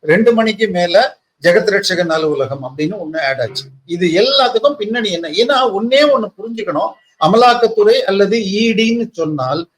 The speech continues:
அவங்க யாரு மேலேயும் புதுசா எஃப் ஐ ஆர் போட்டு கேஸ் ஆரம்பிக்க முடியாது.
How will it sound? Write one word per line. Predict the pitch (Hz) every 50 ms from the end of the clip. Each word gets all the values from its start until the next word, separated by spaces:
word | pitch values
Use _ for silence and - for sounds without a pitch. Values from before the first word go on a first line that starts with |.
| _ _ _
அவங்க | - 156 170 196 240 240 233 226 254 262
யாரு | 180 170 170 170 196 233 262 277 285 294 285 277
மேலேயும் | 262 247 240 240 233 262 294 302
புதுசா | 294 247 226 214 269 269 277 302 285
எஃப் | 247 214 - -
ஐ | 247 247 247
ஆர் | 240 220 -
போட்டு | - 208 208 254 262
கேஸ் | - 220 220 214
ஆரம்பிக்க | 214 190 196 214 220 220 190 196
முடியாது. | 175 165 151 151 151 135 117